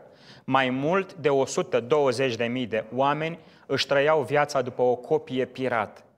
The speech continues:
Ce înseamnă lucrul acesta? Înseamnă că ei nu mai trăiau în conformitate cu adevărul lui Dumnezeu, în conformitate cu voința lui Dumnezeu,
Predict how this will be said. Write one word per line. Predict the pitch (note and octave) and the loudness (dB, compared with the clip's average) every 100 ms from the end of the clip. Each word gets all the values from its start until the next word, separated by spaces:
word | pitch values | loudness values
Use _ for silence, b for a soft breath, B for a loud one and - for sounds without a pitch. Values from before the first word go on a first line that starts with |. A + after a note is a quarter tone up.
| b b b | b b b
Ce | - G3+ | 0 0
înseamnă | G#3 G3 F#3 E3+ | 2 -2 -2 -4
lucrul | E3+ E3+ E3 | -2 0 2
acesta? | D3+ - D#3+ - F#2+ F2 - _ B B | 0 0 -2 -2 -8 -10 -16 _ B B
Înseamnă | C#3+ G3+ A3 G#3 | 0 0 0 -2
că | F3 D#3+ - | 2 2 0
ei | C3+ C#3+ E3+ F#3+ D#3+ | -2 0 2 0 -4
nu | D#3 | -4
mai | F#3+ E3+ | -2 -2
trăiau | D3 D3+ D#3+ C#3 - - _ - | 0 0 0 -2 -16 -20 _ -4
în | D#3 C3+ - - - _ _ | -2 -2 -4 -20 -20 _ _
conformitate | - C#3 C3+ C3 B2+ B2+ F#3+ F#3+ | -2 0 2 0 0 0 0 -2
cu | - C#3+ C3 | -6 -4 -2
adevărul | C#3+ B2 B2 C3 F3+ F3+ | 0 2 0 2 2 0
lui | D3+ | -2
Dumnezeu, | B2+ A#2+ G#2+ C#3+ | -4 -4 -4 -4
în | |
conformitate | C#3+ C3 C3+ B2+ B2+ E3+ E3+ | -2 -2 -2 -2 -2 -2 -2
cu | D3 | -4
voința | B2 B2+ D3+ - C#3 | -2 -2 -2 0 0
lui | B2+ C#3+ B2+ | 0 -6 -6
Dumnezeu, | B2+ B2 A2+ G#2+ C#3 F3+ | -6 -4 -4 0 2 2